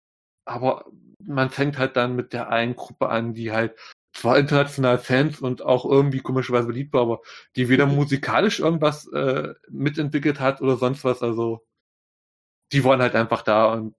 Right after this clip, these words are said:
Speaker 1: das ist halt ein anderes Punkt. Das ist so ein bisschen schade für den Einstieg, weil wenn
Speaker 2: Ja.
Speaker 1: ihr wirklich noch nichts von Idol gehört habt, ist das halt eine Gruppe, die, die geht an euch wirklich komplett vorbei, so.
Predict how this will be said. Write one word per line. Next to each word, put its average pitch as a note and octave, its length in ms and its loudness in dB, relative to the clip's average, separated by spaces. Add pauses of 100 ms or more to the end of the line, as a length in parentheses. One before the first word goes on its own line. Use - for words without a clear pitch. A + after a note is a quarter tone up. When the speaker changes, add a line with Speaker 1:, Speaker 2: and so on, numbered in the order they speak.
Speaker 1:
das A#2+ 100 -12
ist - 80 -12
halt A2+ 160 -2
ein - 60 -6
anderes A2+ 220 -4
Punkt. A#2+ 180 -6
Das C3 80 2
ist C3 80 -4
so F3 60 0
ein D#3+ 40 2
bisschen D#3 240 -2
schade C3+ 280 0
für C#3+ 100 -4
den C3+ 80 -2
Einstieg, C3 400 -4
weil A2+ 280 -2 (540)
wenn - 240 0
Speaker 2:
Ja. C3+ 120 6
Speaker 1:
ihr A#2+ 40 4
wirklich C3 360 -2
noch A#2 120 -4
nichts C#3 200 -4
von C3+ 140 0
Idol B2 240 4
gehört B2+ 300 2
habt, B2 180 -4 (200)
ist - 240 -8
das B2+ 140 -2
halt A#2 160 0
eine A#2 220 0
Gruppe, B2 300 -4
die, A2+ 360 -8 (280)
die - 60 -10
geht C3+ 160 2
an B2 120 4
euch A#2 160 2
wirklich - 260 -4
komplett A#2 340 0
vorbei, G#2+ 400 4
so. G2+ 320 -6